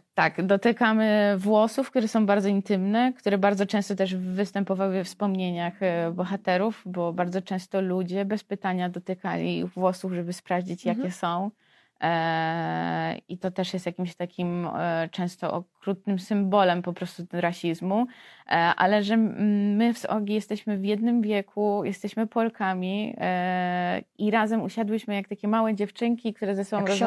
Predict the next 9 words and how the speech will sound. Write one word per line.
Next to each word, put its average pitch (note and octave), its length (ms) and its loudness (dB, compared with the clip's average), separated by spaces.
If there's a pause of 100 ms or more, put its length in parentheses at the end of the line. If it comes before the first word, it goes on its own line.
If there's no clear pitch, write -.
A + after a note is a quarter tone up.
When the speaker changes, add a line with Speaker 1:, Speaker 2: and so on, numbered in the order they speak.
(160)
Speaker 1:
rozmawiają, G#3 360 2
jak G#3+ 180 -2
siostry B3 580 -2 (440)
i, A#3 320 4 (100)
e, G3+ 580 0 (220)
pleciemy G#3 400 2
sobie F#3 440 0
Speaker 2:
Ale F3+ 140 2
Speaker 1:
warkocze. F#3+ 320 4